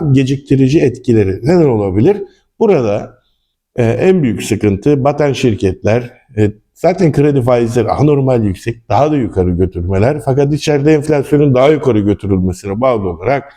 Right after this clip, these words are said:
ben şunu <clears throat> söyleyebilirim. Acil ihtiyaçlarınızı kredi kartıyla karşılayın. Bundan bir ay sonra yaşanacak enflasyon rakamları şu ankinden çok daha fazla olacak. Dolayısıyla kredi kartıyla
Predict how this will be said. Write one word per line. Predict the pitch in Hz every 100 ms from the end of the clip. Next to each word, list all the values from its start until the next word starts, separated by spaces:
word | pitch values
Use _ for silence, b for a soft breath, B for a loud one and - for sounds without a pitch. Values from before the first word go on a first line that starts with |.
| b b _ -
ben | 143
şunu | 127 117 127 - 170
<clears throat> | 180 120
söyleyebilirim. | - 147 131 117 104 127 175 - _ _ _ - - -
Acil | 170 156 147
ihtiyaçlarınızı | 135 117 113 101 - 107 101 104 117 110 B B B _ _
kredi | 135 135 107
kartıyla | 107 113 104 110 98 92
karşılayın. | - 110 110 113 110 113 113 113 b b _ _
Bundan | 151 165 131 110 101
bir | 147 180 -
ay | 110 101
sonra | - 127 127 95
yaşanacak | 95 123 139 113 87 -
enflasyon | 160 135 131 107 - 95
rakamları | 90 - 90 92 104 95 - -
şu |
ankinden | 101 87 - 95 98 95
çok | - 110 -
daha | 87 92 101
fazla | - 95 92
olacak. | 101 87 101 104 -
Dolayısıyla | 113 113 107 98 95
kredi | 104 113 98
kartıyla | - 92 - 92 92 98